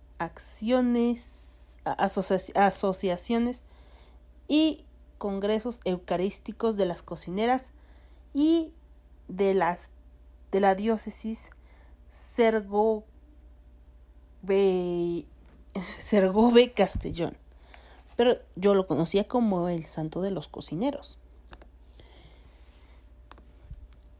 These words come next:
Y le rezaron de esta forma a San Pascual Bailón:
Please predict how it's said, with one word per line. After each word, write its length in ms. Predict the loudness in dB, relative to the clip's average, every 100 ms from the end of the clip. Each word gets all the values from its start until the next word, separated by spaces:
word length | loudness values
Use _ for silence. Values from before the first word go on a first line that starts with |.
| 0
Y 180 | 4 6 8
le 140 | 6
rezaron 480 | 6 2 2 4 4
de 60 | 2
esta 200 | 0 -2
forma 340 | 0 -2 -2
a 140 | -4 -6
San 240 | -4 -6
Pascual 540 | -6 -8 -8 -6 -6 -6
Bailón: 380 | -8 -10 -12